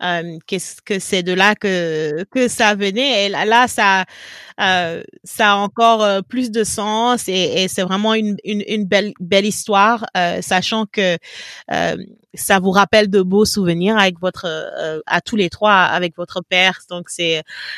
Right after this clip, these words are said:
c'est super. C'est, c'est vraiment une belle histoire, euh, pour la marque elle-même.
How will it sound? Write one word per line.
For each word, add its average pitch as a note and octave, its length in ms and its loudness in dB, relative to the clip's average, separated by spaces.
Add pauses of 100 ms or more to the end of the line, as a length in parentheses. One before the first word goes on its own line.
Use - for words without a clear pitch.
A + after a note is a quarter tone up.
c'est A3 200 2
super. G3 600 2
C'est, E3+ 240 -6
c'est - 160 -8
vraiment F#3+ 240 -6
une G3 140 -4
belle F#3+ 180 -2
histoire, E3 400 -4 (440)
euh, E3+ 240 0
pour F3+ 140 -6
la E3+ 120 4
marque E3 340 -2
elle-même. D#3+ 400 -8